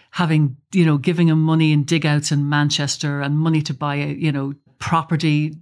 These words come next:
to buy, you know, money. He had no bank account, even though he was finance minister at the time. And the Mahon Tribunal really dogged him the whole way through the sort of end of his second term. And of course, then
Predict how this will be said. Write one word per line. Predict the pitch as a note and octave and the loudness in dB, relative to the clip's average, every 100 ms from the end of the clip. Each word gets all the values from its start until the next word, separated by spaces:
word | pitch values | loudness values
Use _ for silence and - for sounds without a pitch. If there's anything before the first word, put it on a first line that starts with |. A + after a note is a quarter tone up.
| - | -4
to | D#3+ | -2
buy, | C3+ D#3+ D#3+ D#3 | 0 0 0 0
you | G3 F3+ | 0 2
know, | D#3+ | 2
money. | D#3+ F3 F3 E3+ D3 | 2 4 2 2 2
He | C#3+ D#3 | 4 2
had | D#3 E3 | 2 2
no | D#3 D3 | 2 2
bank | D3+ D3+ D3+ | 0 -2 -2
account, | E3+ E3 D3 C#3+ | -4 -2 -2 -2
even | D3+ D3+ | -2 0
though | C#3+ | 0
he | |
was | D3 C#3+ | -2 -4
finance | D#3+ D#3 D3+ D3+ | 0 2 2 0
minister | D#3 D3+ D3+ | 0 0 -2
at | |
the | D3 | -4
time. | D3+ D#3 D3 - - - - - - - _ _ - | 0 0 0 -6 -18 -18 -20 -20 -20 -20 _ _ -4
And | G3 F#3+ F3+ D3+ - _ | -2 2 2 2 -2 _
the | F#3+ G3 | -4 0
Mahon | G#3 C4 D#4+ | 0 0 -2
Tribunal | C4+ G#3 G3 F#3 D#3 | -2 0 0 0 0
really | D#3 F3 D#3+ | 2 4 2
dogged | C3+ D#3+ D3+ D3+ | 2 0 0 2
him | D3 | 2
the | C#3+ | 2
whole | D3 D3+ | 2 2
way | D3 C3+ | 0 -2
through | - D#3 D3 C#3 | -4 -2 0 0
the | C3 | -2
sort | C#3 D3+ | 0 0
of | C#3+ - | -2 -2
end | D#3+ E3+ D#3+ D3 | 2 4 4 2
of | C#3 | 0
his | D3+ C#3 | 0 0
second | - D3+ D3+ C#3+ | -2 -2 -2 -2
term. | - D3+ C#3+ C#3 C3+ - | -2 -4 -2 -4 -6 -2
And | C#3+ C3+ | 0 0
of | C3+ - | -4 -4
course, | D#3 C#3 - - - _ _ _ _ | -2 0 -2 -2 -8 _ _ _ _
then | F3+ D#3 D3+ C#3+ | -2 0 0 0